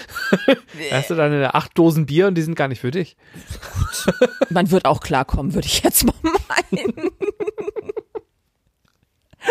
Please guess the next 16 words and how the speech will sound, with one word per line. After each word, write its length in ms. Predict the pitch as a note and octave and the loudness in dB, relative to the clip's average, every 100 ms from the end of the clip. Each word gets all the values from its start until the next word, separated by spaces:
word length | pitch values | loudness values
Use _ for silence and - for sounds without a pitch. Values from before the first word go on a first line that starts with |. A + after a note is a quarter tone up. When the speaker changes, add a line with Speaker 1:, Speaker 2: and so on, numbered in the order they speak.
| A#4+ - - - C#5+ - - | 4 2 -10 -8 -10 -8 0
Speaker 1:
Ja, 80 | D#3+ | 2
bei 140 | D#3+ | 2
mir 160 | C#3+ F#3 | 2 2
mit 140 | A3 | 2
dem 120 | G3 E3+ | 0 0
Pendeln, 320 | D#3+ G#3+ G3 | 0 0 0
das 180 | E3+ D#3+ | 0 0
war 120 | D#3+ | 0
so, 120 | D#3+ | -2
ich 140 | - | -4
hab 120 | D#3+ - | -6 -4
früher 280 | F3 F3 | 0 2
in, 260 | D3+ C#3+ C3 | 4 0 -2
in 180 | - B2 | -4 -4
Erfurt 520 | C3+ A3+ - B2 - | 0 -2 0 -2 0
gearbeitet 580 | G2+ F#2 F2 F#2 C#3+ | -2 0 0 -2 -4